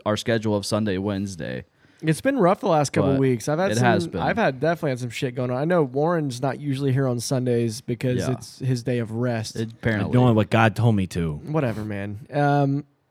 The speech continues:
Speaker 1: And I, the past, like, couple Sundays, beyond being hungover
Speaker 3: <laughs>
Speaker 1: last Sunday, um, the one before that, I had a legitimate excuse. I mean, my grandmother died, so not to bring, like, a damper to this party.
Speaker 2: Don't pull the sympathy
Speaker 1: <laughs>
Speaker 2: card
Speaker 1: I'm
Speaker 2: now.
Speaker 1: just saying.
Speaker 3: All right, is this where I can say, "I don't like us"?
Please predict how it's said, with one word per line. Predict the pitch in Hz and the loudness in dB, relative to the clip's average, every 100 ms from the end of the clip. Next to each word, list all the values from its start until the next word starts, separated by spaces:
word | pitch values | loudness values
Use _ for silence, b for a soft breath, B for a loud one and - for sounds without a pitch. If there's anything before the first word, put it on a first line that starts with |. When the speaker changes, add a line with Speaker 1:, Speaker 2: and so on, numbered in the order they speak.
| - | -4
Speaker 1:
And | 107 | 0
I, | 110 139 139 113 - _ | 4 6 6 2 -6 _
the | 113 | -4
past, | 113 104 98 104 | 0 0 -2 -4
like, | 95 - | -6 -4
couple | 101 95 | -6 -6
Sundays, | - 95 98 92 92 - - - _ _ _ 101 | -6 -4 -4 -4 -6 -10 -12 -16 _ _ _ -2
beyond | 117 143 160 | 4 6 6
being | 151 131 | 6 4
hungover | 127 135 117 127 131 131 | 2 2 2 2 0 2
Speaker 3:
<laughs> | 135 | 2
Speaker 1:
last | 104 214 | 6 6
Sunday, | 135 139 147 147 - - B B B B - | 6 2 2 0 -2 -10 B B B B -4
um, | 110 110 104 104 113 | 0 2 0 -2 2
the | |
one | 117 123 | 4 4
before | 117 123 117 | 4 2 2
that, | 107 101 | 2 0
I | 98 | 0
had | 123 | 0
a | 123 | 0
legitimate | 110 165 160 160 139 | 0 -2 0 0 0
excuse. | 104 - - 117 85 - - - | -2 -6 -2 -2 -2 -6 -10 -8
I | 92 | -6
mean, | 90 90 82 | -4 -6 -6
my | 90 90 | -6 -4
grandmother | 107 107 90 76 | -2 -2 -4 -8
died, | 69 55 52 - | -10 -12 -14 -16
so | - 95 78 69 - b b - | -10 -6 -6 -6 -10 b b -6
not | 113 113 | -2 0
to | 110 | 0
bring, | 110 | -2
like, | 95 87 101 | -2 -4 -6
a | |
damper | 95 101 98 85 | -4 -4 -2 -4
to | |
this | 78 78 | -6 -6
party. | - 95 | -2 0
Speaker 2:
Don't | 196 214 | 0 0
pull | 208 190 | 0 0
the | |
sympathy | 165 151 123 127 131 | -2 -4 -4 -4 -4
Speaker 1:
<laughs> | |
Speaker 2:
card | - 123 120 | -4 -2 0
Speaker 1:
I'm | - | 0
Speaker 2:
now. | |
Speaker 1:
just | - 156 - | 2 2 4
saying. | 127 | 4
Speaker 3:
All | 104 | 4
right, | 110 | 2
is | 101 | 2
this | 110 - | 0 0
where | 104 | 2
I | 92 | 2
can | 98 95 | 0 0
say, | 101 87 | 0 0
"I | 90 | 0
don't | 92 | 0
like | 90 90 | 0 0
us"? | 98 - | -2 -4